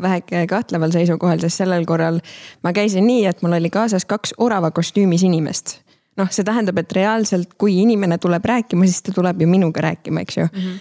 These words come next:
Speaker 1: Et siis, äh, vahepeal ma kuidagi, äh, tabasin ennast sellelt mõttelt, et, oh, issand, ma olen nii suure muutuse enda jaoks nagu teinud,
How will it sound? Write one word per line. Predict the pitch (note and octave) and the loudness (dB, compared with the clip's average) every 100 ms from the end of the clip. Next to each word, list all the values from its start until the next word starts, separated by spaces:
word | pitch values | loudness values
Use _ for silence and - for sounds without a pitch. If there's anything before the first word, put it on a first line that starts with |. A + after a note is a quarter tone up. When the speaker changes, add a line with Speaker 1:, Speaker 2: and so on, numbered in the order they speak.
| - | -6
Speaker 1:
Et | E3 E3+ | -4 -4
siis, | - F3+ - | -2 -2 0
äh, | E3+ E3+ | 0 0
vahepeal | F3+ F#3+ E3+ F3 | 0 -2 -2 0
ma | E3+ E3+ | 0 0
kuidagi, | E3 F3+ E3+ - F3 F3 F3 F3 | -2 -2 -2 -2 -2 -2 -2 -2
äh, | F3+ F3+ F#3 F3+ | -2 -2 -2 -4
tabasin | F#3+ G3+ F#3 E3+ E3 | -4 -2 0 0 0
ennast | E3+ E3+ E3+ | 0 0 -2
sellelt | E3+ E3 E3+ | -2 -4 -4
mõttelt, | E3 E3 F3+ - | -8 -6 -8 -8
et, | F#3+ - | -14 -6
oh, | C#4 - _ _ _ - | -8 -8 _ _ _ -4
issand, | A#3+ F3+ E3 | -2 0 0
ma | D#3+ | 2
olen | F#3 | 4
nii | C4 A#3+ | 2 2
suure | C4+ E4+ | 2 4
muutuse | G4+ C4+ A3+ A3+ | 2 2 2 2
enda | G3+ G3 | 2 0
jaoks | G3+ - | 0 -2
nagu | G3+ F#3+ | -4 -4
teinud, | F#3+ F#3+ G3 | -2 -2 -2